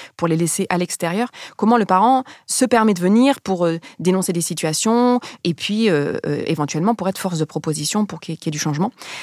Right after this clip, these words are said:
C'est vrai que c'est difficile et en même temps, euh, je t'assure que,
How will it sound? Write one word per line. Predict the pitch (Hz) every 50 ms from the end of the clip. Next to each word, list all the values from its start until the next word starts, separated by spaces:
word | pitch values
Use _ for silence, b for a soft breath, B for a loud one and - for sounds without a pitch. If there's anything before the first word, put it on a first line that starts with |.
| B B B
C'est | - - 220
vrai | 269 285
que | -
c'est | - - 202
difficile | 185 202 196 214 - 294 285 247 -
et | - 220
en | 233
même | 240 226 220 -
temps, | - 240 254 285 294 - - -
euh, | 170 156 -
je | - 160 160
t'assure | 156 - 160 147 - - - - - 208 220 233 - 262 - _
que, | - - 175 175 180 175